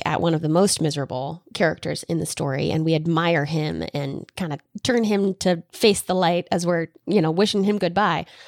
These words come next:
I couldn't help but think of that theme that we've been coming back to over and over again. Every time Hugo offers us the darkest that human nature can be, like, the lowest that a hu-, a human being can sink to, there is some kind of reference to the sky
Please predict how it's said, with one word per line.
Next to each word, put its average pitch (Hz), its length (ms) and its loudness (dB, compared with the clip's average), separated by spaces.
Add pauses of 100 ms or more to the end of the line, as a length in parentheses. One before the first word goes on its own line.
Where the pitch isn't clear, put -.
(120)
I 208 220 0
couldn't 302 260 0
help 226 220 0
but 196 100 2
think 220 340 0
of 170 480 0
that - 280 0
theme 262 420 2
that - 160 0
we've 180 180 0
been 175 140 -2
coming 185 200 0
back 175 180 0
to - 160 0
over 175 220 2
and 165 100 2
over 160 120 0
again. 151 200 -2
Every 208 240 0
time 175 500 -4 (260)
Hugo 202 280 0
offers 170 360 0
us 160 120 0
the - 100 -4
darkest 160 680 0 (120)
that - 220 0
human 170 240 2
nature 156 320 0
can 151 460 -4 (140)
be, 165 400 0
like, 160 140 -2
the 160 100 -2
lowest 175 440 0
that 175 100 0
a 165 40 2
hu-, - 260 -8 (100)
a 170 60 0
human 170 240 2
being 156 180 0
can 151 160 -2
sink - 380 -2
to, 226 340 0 (420)
there 202 200 0
is 190 120 0
some 233 300 2
kind 220 240 0
of 175 100 0
reference 170 440 0
to 170 200 0
the 156 120 -2
sky 196 560 0